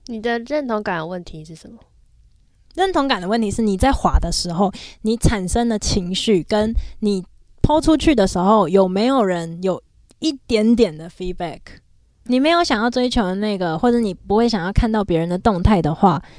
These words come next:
Speaker 2: 你甚至你今天不会去滑I G，你不会去滑社群，你根本不会做这个动作。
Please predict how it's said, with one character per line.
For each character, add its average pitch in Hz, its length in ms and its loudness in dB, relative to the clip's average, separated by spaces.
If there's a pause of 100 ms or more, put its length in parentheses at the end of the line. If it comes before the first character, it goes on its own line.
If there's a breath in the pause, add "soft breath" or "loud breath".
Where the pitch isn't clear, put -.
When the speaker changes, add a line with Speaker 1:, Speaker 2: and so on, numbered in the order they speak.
(100)
Speaker 2:
你 196 120 2 (200)
甚 254 240 4
至 240 120 2
你 196 140 0
今 196 220 -4
天 196 200 2
不 180 180 -2
会 185 140 4
去 180 140 -2
滑 156 240 -6
I 147 300 -8
G， 147 480 -12
你 190 120 0
不 202 140 6
会 220 140 6
去 220 80 0
滑 170 200 -4
社 175 200 -4
群， 175 260 -12 (800)
你 190 80 -12
根 302 180 2
本 254 160 2
不 190 80 -2
会 196 100 -2
做 202 160 0
这 180 80 -6
个 160 80 -4
动 - 280 -10
作。 139 240 -16